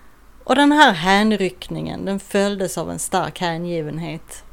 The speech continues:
hos de första kristna, och så har det gjort under hela historien. Kanske vi inte har varit med om en sån hänryckning som lärjungarna var här. Men kanske någon erfarenhet har vi av att vara med om någonting som vi inte har kontroll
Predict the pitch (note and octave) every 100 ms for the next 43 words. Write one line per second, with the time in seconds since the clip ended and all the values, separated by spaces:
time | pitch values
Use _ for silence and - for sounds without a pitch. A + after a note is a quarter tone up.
0 | - F#3 F3 F3 D#3+ F3 D#3+ D#3+ - E3+
1 | E3 - D#3 D#3 E3 - - - B3+ G#3
2 | B3+ A3 A#3 - - - - - - -
3 | - - - F3+ E3 F3+ F3 F3+ E3 F3
4 | E3 - C#3 - - F3+ - - - -
5 | _ - C4+ C#4 C4 C4 B3+ A3+ A#3 A#3+
6 | G#3 G#3 A3+ G3+ E3+ G#3 A3 A3 E3+ F3+
7 | F#3 F3+ E3 - D#3+ E3 F3 E3+ F3 F#3
8 | F3+ E3 D#3+ E3 E3+ E3 E3+ E3 - -
9 | - _ - - - - - - A#3 A#3
10 | A#3 A3+ B3 A#3+ F#3+ A3+ C#4 - G#3+ F3+
11 | E3+ - - - F#3 - - F#3 - -
12 | A3 F#3+ F#3 F#3+ G3 A3 A3+ D#3 F#3+ C4+
13 | C#4 G3+ A#3+ F#3+ - F#3 G#3 G#3+ F#3+ G3
14 | - - - -